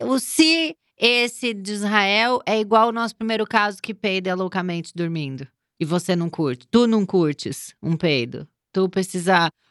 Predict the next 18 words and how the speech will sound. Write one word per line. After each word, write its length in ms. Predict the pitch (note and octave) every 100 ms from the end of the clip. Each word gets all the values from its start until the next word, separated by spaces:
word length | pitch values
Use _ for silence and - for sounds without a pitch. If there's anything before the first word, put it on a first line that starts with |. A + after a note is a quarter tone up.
| -
comprar 720 | G#3 F#3 G#3 F#3 F#3+ G#3+ G#3+ -
o, 460 | G3 F#3+ F3+ F3+ -
aquela 300 | F3 F3+ F#3
espuminha 400 | - F#3+ G3 F3+
de 100 | F#3+
ouvido 480 | F3 E3 E3+ C#3+
pra 140 | C3 D3+
não 100 | C#3+
acordar. 540 | - D3 C#3+ - D3+ _ _ _
E 260 | E3 F3 E3
em 40 |
Israel 420 | D#3 D#3 D#3+ D3+
não 120 | D3+
sabe 260 | D3 D3+ D3
onde 160 | C#3+ C#3
vende. 460 | C#3 A#2+ - - _ _ -
Cê 180 | A#4
entende? 720 | G#4+ F#3+ A#3 F3+ D#3+ D3 E3